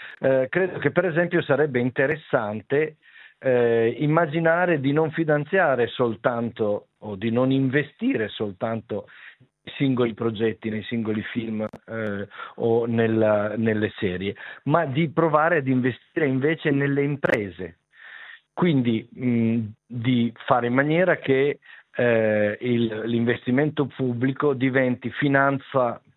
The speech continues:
paziente, cioè che sa aspettare il tempo di maturazione giusta per creare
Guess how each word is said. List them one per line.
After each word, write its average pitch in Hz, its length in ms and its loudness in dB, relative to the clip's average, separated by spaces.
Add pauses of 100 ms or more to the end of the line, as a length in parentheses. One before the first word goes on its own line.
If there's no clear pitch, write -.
paziente, 120 1000 -4
cioè 107 300 -2 (380)
che 110 240 -2
sa 156 140 4
aspettare 131 640 0
il 117 160 0
tempo 131 340 2
di 113 120 0
maturazione 123 720 0
giusta 139 680 -2 (560)
per 131 380 2
creare 123 800 2